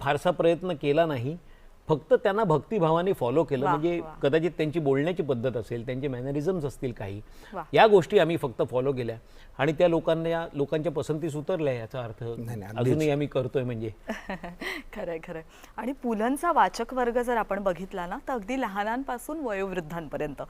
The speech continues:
Speaker 2: असा एक मोठा कॅनव्हास आहे त्यांच्या वाचकांचा.
Speaker 1: अगदी, अगदी.
Speaker 2: आणि आता आपण अग-, लगेचच कार्यक्रमाला सुरुवात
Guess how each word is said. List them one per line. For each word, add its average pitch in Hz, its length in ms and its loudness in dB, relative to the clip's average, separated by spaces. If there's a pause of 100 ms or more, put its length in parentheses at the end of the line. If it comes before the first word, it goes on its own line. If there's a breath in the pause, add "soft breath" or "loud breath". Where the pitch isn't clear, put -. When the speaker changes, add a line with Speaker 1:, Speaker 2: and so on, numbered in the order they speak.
(300 loud breath)
Speaker 2:
असा 262 300 10
एक 320 200 10
मोठा 240 460 6
कॅनव्हास 247 480 8
आहे 185 200 2
त्यांच्या 180 320 2
वाचकांचा. 160 640 2
Speaker 1:
अगदी, 123 220 2
अगदी. 87 240 2
Speaker 2:
आणि 202 280 2
आता 220 180 6
आपण 269 240 8
अग-, 226 260 2
लगेचच 233 360 10
कार्यक्रमाला 269 640 10
सुरुवात 226 340 8